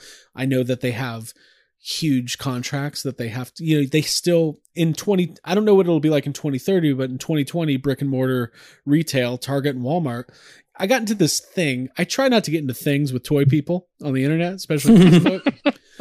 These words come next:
Speaker 1: but I, I made this statement that said, you know, in the United States, like it or not, uh, Walmart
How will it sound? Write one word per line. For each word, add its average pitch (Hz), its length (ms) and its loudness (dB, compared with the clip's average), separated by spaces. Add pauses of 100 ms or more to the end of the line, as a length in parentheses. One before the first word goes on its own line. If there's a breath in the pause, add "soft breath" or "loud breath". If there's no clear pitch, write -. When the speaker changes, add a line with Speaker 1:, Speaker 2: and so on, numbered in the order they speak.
(160)
Speaker 1:
but 208 360 2
I, 196 180 -2
I 202 60 2
made 208 260 4
this 190 140 2
statement 202 540 0
that 135 140 -4
said, 143 240 -2
you 139 80 0
know, 143 180 -2
in 170 120 0
the 170 80 0
United 147 300 0
States, 170 420 -4
like 127 280 -6
it 127 60 -4
or 123 80 -6
not, 175 320 -4 (400 soft breath)
uh, 123 180 -8
Walmart 151 540 0